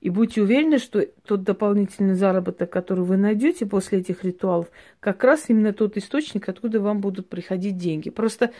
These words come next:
имея шесть тысяч, э, зарплаты, да,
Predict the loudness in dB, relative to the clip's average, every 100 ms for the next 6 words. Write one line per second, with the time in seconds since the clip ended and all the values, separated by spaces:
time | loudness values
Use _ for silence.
0 | -20 -20 0 6 8 8 4 2 0 0
1 | -4 -2 -2 -4 -8 _ _ -20 -20 _
2 | _ -14 -4 0 0 -2 -6 -2 0 2
3 | 2 2 4 2 2 2